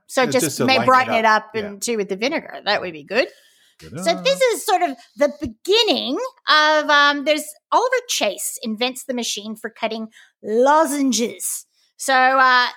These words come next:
Speaker 1: hence, this is gonna be the start, which is born later on, of Necco wafers.
Speaker 2: Yeah.
Speaker 1: Oh, eighteen ninety-three. Here's another one of my favorites.
Speaker 2: Yep.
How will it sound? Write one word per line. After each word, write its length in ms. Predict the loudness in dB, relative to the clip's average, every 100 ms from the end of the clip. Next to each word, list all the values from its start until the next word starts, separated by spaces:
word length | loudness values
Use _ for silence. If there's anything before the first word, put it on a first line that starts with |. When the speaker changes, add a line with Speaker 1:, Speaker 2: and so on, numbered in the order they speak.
| _
Speaker 1:
hence, 500 | -6 -4 -4 -8 -10 -8
this 180 | -8 -6
is 140 | -8 -10 -18 -4
gonna 160 | -4 -4
be 80 | -6
the 100 | -6
start, 520 | -6 0 2 2 -2
which 200 | -10 -8
is 120 | -8
born 300 | -6 -4 -4 -2
later 280 | 0 2
on, 260 | 4 2 -2 -10 -18 -6
of 100 | -4
Necco 420 | -2 -2 0 0 2
wafers. 480 | -2 -2 -10 -14 -14
Speaker 2:
Yeah. 120 | -16 -6 0
Speaker 1:
Oh, 220 | 0 0 -4
eighteen 380 | -2 -2 -2 0
ninety-three. 1040 | 0 0 -2 -8 -6 0 2 2 -2 -6 _ _ _ -10
Here's 180 | -8 -4
another 260 | -4 -2
one 100 | -2
of 60 | -4
my 100 | -6
favorites. 520 | -4 -4 -4 -6 -10
Speaker 2:
Yep. 220 | -10 -10